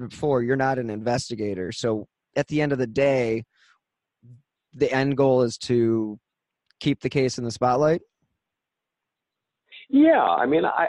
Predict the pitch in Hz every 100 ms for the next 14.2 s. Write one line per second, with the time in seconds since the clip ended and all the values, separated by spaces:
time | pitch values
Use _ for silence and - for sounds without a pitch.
0 | 165 165 233 269 226 - 156 135 123 117
1 | - 113 127 127 - 143 - - 123 143
2 | 113 113 117 123 127 123 101 95 92 95
3 | 92 - 98 104 - 95 92 - - 107
4 | 98 90 87 95 95 101 - - 90 85
5 | 85 82 87 90 85 90 98 104 - 98
6 | 82 85 82 95 107 107 104 - _ _
7 | - 95 - 98 101 98 - _ _ _
8 | - 85 80 80 80 78 80 80 85 85
9 | - 107 104 95 - - 107 95 90 92
10 | 90 87 90 85 - _ _ _ _ _
11 | 78 78 76 73 73 73 _ _ _ -
12 | 98 98 - 113 107 104 131 - - _
13 | - 135 104 90 87 - 113 107 - 95
14 | 95